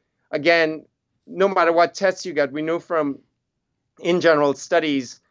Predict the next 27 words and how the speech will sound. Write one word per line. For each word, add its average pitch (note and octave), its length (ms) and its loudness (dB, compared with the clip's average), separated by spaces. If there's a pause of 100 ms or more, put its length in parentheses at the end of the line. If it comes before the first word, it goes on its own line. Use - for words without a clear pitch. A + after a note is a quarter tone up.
(280)
that D3 200 0
the C#3 80 -4
ten F3+ 320 -4
days, D3 460 -4 (100)
uh, B2+ 320 0 (220)
especially E3+ 640 -4
for D3 180 -12
Omicron, C#3 400 -2
which C#3 160 -4
is C#3+ 140 -8
much C#3+ 260 -2
faster, C3+ 680 -4 (380)
uh, C#3 100 2
you're C#3 200 0
not D3 300 2
really C#3 260 -4
going C3 180 -4
to B2+ 60 -6
be B2+ 120 -4
a C3 40 -2
risk A#2+ 340 -6
to C3 100 -6
society A2+ 600 -2
at A2 80 -4
that A2+ 200 -2
point. A2+ 240 -4
So C3 320 2